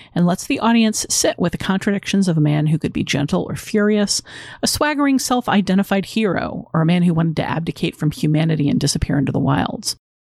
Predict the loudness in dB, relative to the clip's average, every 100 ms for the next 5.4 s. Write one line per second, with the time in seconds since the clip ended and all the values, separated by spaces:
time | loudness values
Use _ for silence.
0 | _ -4 -2 0 -2 0 0 0 -2 0
1 | -2 -2 -2 0 -2 0 -2 0 0 0
2 | 0 -2 0 0 -2 -2 0 0 2 0
3 | 2 2 4 4 0 -4 _ -2 0 2
4 | 0 0 -2 -2 0 0 0 0 0 0
5 | 0 0 -2